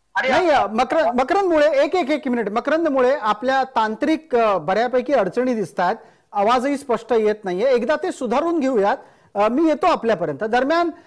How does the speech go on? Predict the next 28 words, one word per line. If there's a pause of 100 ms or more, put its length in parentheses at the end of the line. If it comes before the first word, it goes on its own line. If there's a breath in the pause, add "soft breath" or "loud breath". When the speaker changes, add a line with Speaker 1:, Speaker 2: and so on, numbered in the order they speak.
(180 loud breath)
Speaker 2:
अ,
या
सगळ्या
प्रकरणामध्ये (540 soft breath)
छगन
भुजबळांचा
रोल
आपल्याला
लक्षात
घ्यायला
हवा. (560 soft breath)
अ, (220)
छगन
भुजबळांनी
काय
भूमिका
मांडली
हे
सुद्धा
आपल्याला
बघायला
हवं. (480 loud breath)
छगन
भुजबळ
वारंवार (300)
गेले
काही
दिवस